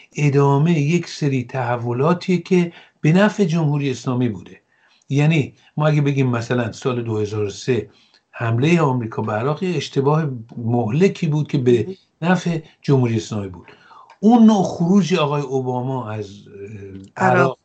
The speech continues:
Speaker 1: سال دو هزار و یازده بازم یه هدیه‌ای بود به جمهوری اسلامی.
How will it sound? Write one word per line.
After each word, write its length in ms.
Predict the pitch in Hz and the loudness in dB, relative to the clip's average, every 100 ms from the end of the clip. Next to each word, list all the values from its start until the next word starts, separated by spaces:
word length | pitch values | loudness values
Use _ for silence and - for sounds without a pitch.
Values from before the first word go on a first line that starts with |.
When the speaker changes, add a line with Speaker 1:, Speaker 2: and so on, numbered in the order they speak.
| _ | _
Speaker 1:
سال 320 | 110 143 123 | -8 -2 -2
دو 140 | 117 120 | 0 -2
هزار 200 | 117 113 | -2 -4
و 60 | |
یازده 480 | 117 113 113 160 175 - - - | -4 -4 -4 -4 -4 -10 -16 -6
بازم 300 | 165 175 170 | 0 2 2
یه 80 | 143 | 2
هدیه‌ای 560 | 123 123 113 165 175 | 0 -2 0 2 2
بود 300 | 151 156 151 - _ - | 2 0 -4 -10 _ -4
به 80 | 135 | -2
جمهوری 440 | 123 113 107 98 | 0 -2 -4 -6
اسلامی. 380 | 95 - 90 | -8 -12 -18